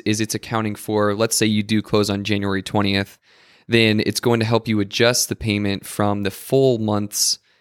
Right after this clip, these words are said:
interest payment of a thousand dollars to whatever you need to pay to account for the ten or eleven days that you actually have the money.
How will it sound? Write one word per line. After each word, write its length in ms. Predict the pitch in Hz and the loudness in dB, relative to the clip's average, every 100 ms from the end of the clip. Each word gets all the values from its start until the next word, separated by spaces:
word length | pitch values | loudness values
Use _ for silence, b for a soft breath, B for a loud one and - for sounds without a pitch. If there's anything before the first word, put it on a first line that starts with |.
| _ | _
interest 320 | 117 110 104 - | -2 0 -2 0
payment 240 | 107 98 | -2 -2
of 60 | 95 | -2
a 40 | |
thousand 360 | - 101 104 104 | 0 2 2 2
dollars 560 | 101 107 113 120 - b b b b | 4 4 2 0 -4 b b b b
to 220 | - 113 | 2 2
whatever 420 | 101 104 107 107 | 4 4 4 2
you 220 | 107 104 | 0 0
need 240 | 101 101 107 | -2 -2 -4
to 80 | - | -8
pay 640 | - 104 101 98 98 104 _ - | -2 2 4 2 0 -6 _ -4
to 160 | 110 | -2
account 320 | 101 - 98 | 0 -2 -4
for 220 | - 104 101 | -2 -2 -2
the 100 | 95 | -4
ten 220 | - 104 | -4 -2
or 80 | 98 | -2
eleven 260 | 98 98 | -2 -4
days 240 | 98 104 110 | -6 -4 -4
that 100 | 104 | -2
you 80 | |
actually 280 | 98 98 - | -2 -2 -6
have 180 | 107 82 | -4 -6
the 80 | 95 | -6
money. 420 | 92 82 71 110 | -8 -8 -10 -12